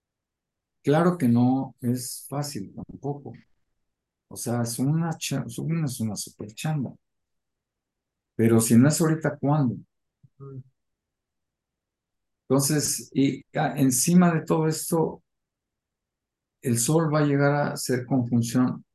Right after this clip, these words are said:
Speaker 1: con el nodo norte, que es el, eh, el nodo norte es la cabeza del dragón que marca el destino, el destino de la humanidad.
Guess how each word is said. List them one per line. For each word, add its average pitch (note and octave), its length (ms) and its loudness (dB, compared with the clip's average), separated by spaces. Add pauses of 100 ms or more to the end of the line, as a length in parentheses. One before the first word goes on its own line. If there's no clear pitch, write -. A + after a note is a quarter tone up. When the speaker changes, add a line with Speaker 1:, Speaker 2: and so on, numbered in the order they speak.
(1160)
Speaker 1:
con A#2 180 4
el A2+ 120 6
nodo B2 260 6
norte, A#2+ 440 2
que - 140 -6
es A2+ 160 -6
el, A2+ 320 -4
eh, D#3 180 -8 (180)
el A#2 120 2
nodo C#3+ 260 4
norte C3+ 340 0
es B2+ 100 -2
la A#2 140 -2
cabeza A2 340 -2
del A#2+ 120 0
dragón G#2 480 -4 (640)
que A2+ 120 0
marca A#2+ 320 6
el A2+ 80 2
destino, G#2 560 -2 (340)
el G#2+ 140 -6
destino A#2+ 580 0
de A2 80 0
la F#2 60 -4
humanidad. F#2 580 -2